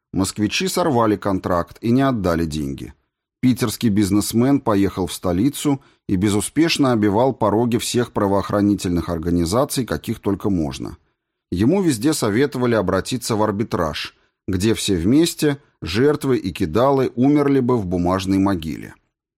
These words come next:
Вернувшись в Петербург, бизнесмен с отчаяния бросился за помощью к чеченам. Те оказались более приветливыми. Они выделили двух способных решить вопросы представителей – с которыми бизнесмен вновь отправился в Москву.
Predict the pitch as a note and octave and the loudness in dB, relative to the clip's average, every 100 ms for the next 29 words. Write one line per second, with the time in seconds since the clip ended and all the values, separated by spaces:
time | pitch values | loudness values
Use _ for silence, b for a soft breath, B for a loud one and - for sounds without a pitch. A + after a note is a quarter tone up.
0 | _ - G2 G#2+ B2 A2 G#2+ - - F2+ | _ -2 0 2 2 0 -4 -8 -10 -4
1 | G2 F#2 E3+ F#3 - b b _ G2 B2 | -4 0 -2 -2 -10 b b _ -2 0
2 | C3 A#2+ C3+ E3+ F3 C3 A2+ - C3+ D3 | 0 0 2 2 2 0 -2 0 2 4
3 | C#3+ C#3+ A#2 G2 A#2+ C#3 B2 C3+ G#2+ - | 4 4 2 0 0 -2 -2 -2 -2 -2
4 | F2+ F#2 G2 G#2+ - A#2 - - D2 A1+ | -2 -2 -2 -4 -6 -8 -4 -4 -4 -6
5 | A1+ - _ _ - A#2 D#3+ E3 C#3 D#3 | -14 -18 _ _ -4 0 0 0 0 2
6 | D#3 C3+ G2 F#2+ F2 D#2 F#2 E2 D#2+ D#2 | 2 2 2 2 2 0 -2 -2 -2 -4
7 | C#2+ C#2+ C#2 - _ _ _ _ - A2 | -6 -6 -8 -12 _ _ _ _ 0 2
8 | F#3+ D#3+ E3+ D#3+ D#3 D3+ C#3 G#2+ D3+ - | 2 2 2 4 4 4 4 2 0 -2
9 | - A2 C3+ B2 G#2 G#2 G#2+ - B2 F#2 | -4 -2 0 2 2 2 -2 0 -2 -2
10 | F#2 - D#3+ - G2+ A2 - - D3 F#2+ | -2 0 -2 -2 -4 -4 -4 -2 -2 -2
11 | D#2 D#2 D2+ C#2+ _ _ - - F#2+ A2 | -4 -6 -6 -8 _ _ -10 -6 -2 0
12 | G2 F#2 E2+ F2+ E2+ E2+ - B2 D3+ G#2+ | 2 2 2 0 -2 -4 -2 2 2 2
13 | F#2 G2 A2 A#2 - E2 D#2+ E2+ F#2+ F#2 | 2 0 0 -4 -4 -4 -4 -6 -4 -2
14 | G#2 - D2+ A#1 | -2 -4 -10 -12